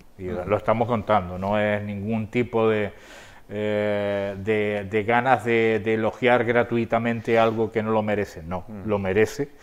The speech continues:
Speaker 1: y como lo merece, lo sabemos los ingenienses, los agüimenses, los santaluceños, lo saben perfectamente, todo lo que aquí se cuece. Tengo dos cuestiones para finalizar la, la conversación,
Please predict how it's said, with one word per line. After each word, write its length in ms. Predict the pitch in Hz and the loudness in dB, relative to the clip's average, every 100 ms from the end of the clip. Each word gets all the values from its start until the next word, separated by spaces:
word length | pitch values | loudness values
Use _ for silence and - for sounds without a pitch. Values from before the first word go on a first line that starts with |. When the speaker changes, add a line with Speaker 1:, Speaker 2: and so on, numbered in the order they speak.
| - - - | -20 -12 -10
Speaker 1:
y 100 | 104 | -4
como 220 | 104 101 | 0 2
lo 120 | 101 | 2
merece, 340 | 101 110 110 120 | 4 2 2 0
lo 100 | 104 | 2
sabemos 320 | 104 107 107 | 2 2 2
los 160 | 98 | 2
ingenienses, 720 | 110 95 107 113 113 110 117 113 - - - - | -2 -2 -2 0 0 -2 -2 -4 -6 -20 -12 -2
los 180 | 110 | 2
agüimenses, 800 | 107 98 104 107 113 110 - 117 120 | 4 4 2 2 0 -2 0 0 0
los 160 | 104 | -2
santaluceños, 760 | 113 101 104 101 - 104 110 104 | -4 -2 0 0 0 -2 -2 -4
lo 80 | 92 | -2
saben 220 | 101 90 | -2 -2
perfectamente, 800 | 92 95 98 98 104 101 110 104 - - - | -4 -4 -2 -2 -2 -4 -6 -6 -12 -20 0
todo 220 | 123 117 | 2 4
lo 140 | 110 101 | 2 2
que 100 | 104 | 0
aquí 200 | 95 113 | 0 -6
se 180 | - 95 | -6 0
cuece. 340 | 120 - - - - - - 107 - | 0 0 -8 -16 -18 -18 -10 -6 2
Tengo 260 | 170 220 | 6 8
dos 140 | 190 180 | 6 4
cuestiones 440 | - - 156 151 | 2 0 -2 -2
para 200 | - 135 | 0 0
finalizar 500 | 127 131 110 110 139 | 0 -4 -4 0 2
la, 420 | 127 123 117 110 104 | 6 8 8 6 4
la 120 | 101 | 2
conversación, 680 | 107 104 107 110 - 123 | 2 0 0 0 2 2